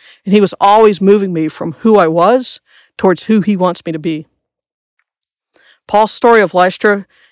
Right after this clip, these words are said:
could be about him inciting a riot and getting stoned, or it could be about God's miraculous healing and people coming to know Christ.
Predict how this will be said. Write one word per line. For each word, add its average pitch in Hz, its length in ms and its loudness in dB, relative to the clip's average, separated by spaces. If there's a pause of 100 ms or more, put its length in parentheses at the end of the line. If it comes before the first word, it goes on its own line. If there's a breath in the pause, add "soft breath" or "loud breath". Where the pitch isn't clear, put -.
(100)
could 226 120 0
be 247 100 0
about 220 260 2
him 226 180 0
inciting 196 400 0
a 165 60 -2
riot 185 360 0
and 180 100 -4
getting 170 180 -2
stoned, 156 500 -8 (720)
or 175 80 2
it - 80 -4
could 247 140 0
be 233 80 2
about 160 300 0
God's 190 380 0
miraculous 175 500 -2
healing 202 440 -2 (380 soft breath)
and 185 140 -4
people 214 300 0
coming 180 280 -4
to 180 80 -6
know 160 120 -2
Christ. - 540 -6